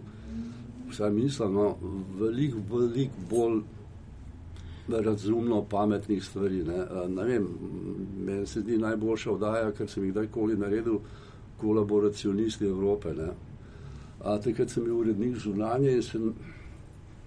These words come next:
eno kolegico poslal na Norveško, eno v Pariz,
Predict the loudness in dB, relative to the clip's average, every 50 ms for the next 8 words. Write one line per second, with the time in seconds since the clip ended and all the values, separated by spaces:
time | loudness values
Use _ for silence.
0 | -16 -14 -14 -14 -8 -2 0 2 4 4 4 2 2 2 2 2 2 2 0 0
1 | 0 -2 -2 -2 -4 -6 -4 0 0 2 4 4 4 4 4 4 4 4 4 4
2 | 4 4 2 0 -2 0 0 2 2 0 -2 -6 -14 -16 -16 -16 -18 -18 -18 -18
3 | -18 -10 -6 -2 2 4 4 4 4 4 2 2 2 2 2 4 4 2 0 0
4 | -2